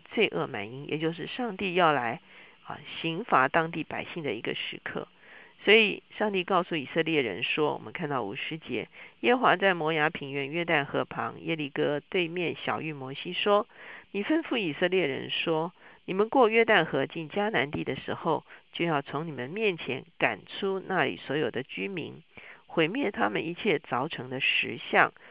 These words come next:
和他们一切筑成的偶像，又拆毁他们一切的丘坛。你们要夺那地，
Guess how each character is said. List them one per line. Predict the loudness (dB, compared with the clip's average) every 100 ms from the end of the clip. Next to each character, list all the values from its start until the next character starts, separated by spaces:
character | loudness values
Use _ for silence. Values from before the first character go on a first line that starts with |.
| -20 -8
和 | -4
他 | -2 -2
们 | -4 -6
一 | -8
切 | -4 -4
筑 | -4 -8 -8
成 | -8 -8
的 | -8
偶 | -6 -8 -10
像， | -6 2 2 2 _ -20 -20 -12
又 | 2 2
拆 | 2 2 2
毁 | 2 0
他 | 0 -4
们 | -4 -6
一 | -8
切 | -4 -4
的 | -2
丘 | -4 -2 -2
坛。 | -6 -10 -10 -12 -16 -20 -20 -20 -20 _
你 | -2
们 | 4
要 | 4
夺 | 4 2 2
那 | 0 0
地， | 0 -2 -4